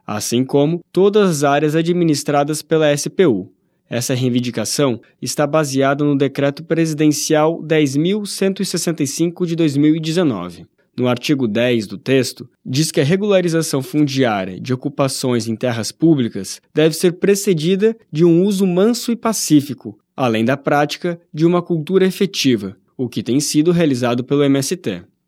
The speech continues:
O movimento também demanda que os outros acampamentos espalhados pelo interior de São Paulo tenham suas terras regularizadas, como Alexandre Kalontai, em Serrana, Paulo Botelho, em Ribeirão,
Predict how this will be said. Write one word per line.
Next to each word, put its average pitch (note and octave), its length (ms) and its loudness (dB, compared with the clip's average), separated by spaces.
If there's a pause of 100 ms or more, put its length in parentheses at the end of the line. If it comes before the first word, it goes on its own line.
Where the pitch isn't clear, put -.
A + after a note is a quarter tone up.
(120)
O B2+ 60 -2
movimento C3 560 4
também C3 280 2
demanda A#2 440 2
que C3+ 160 -4
os A#2+ 160 -2
outros E3+ 340 0
acampamentos B2 680 -2
espalhados B2+ 640 -2
pelo C3+ 220 0
interior B2 420 0
de - 80 -14
São G#2 160 -6
Paulo B2 440 0 (160)
tenham D#3+ 200 2
suas D#3+ 260 -2
terras E3 340 -2
regularizadas, D3+ 1160 -2 (180)
como B2 380 2
Alexandre B2+ 580 0
Kalontai, B2+ 760 -2 (100)
em A2+ 80 -6
Serrana, A#2+ 680 -2 (140)
Paulo F3 240 4
Botelho, C#3 640 2
em A2 100 -6
Ribeirão, B2+ 640 0